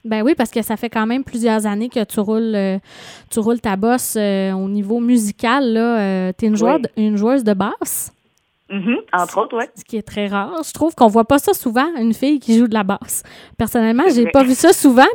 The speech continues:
Speaker 1: puis je trouve ça le fun parce que c'est un bel instrument, puis, euh, je trouve ça intéressant. Donc, quand j'ai, j'ai lu ça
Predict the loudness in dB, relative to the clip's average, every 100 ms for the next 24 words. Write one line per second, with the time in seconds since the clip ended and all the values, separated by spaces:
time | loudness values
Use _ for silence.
0 | 0 -4 -2 -4 2 2 4 0 2 -2
1 | -2 0 0 -2 -12 -8 0 2 2 0
2 | -2 -2 -4 -2 -6 -6 -4 -4 -4 -6
3 | -8 -8 -6 -4 -4 -6 -6 -4 -2 -4
4 | -2 -2 0 -2 -2 -2 -2 -2 -2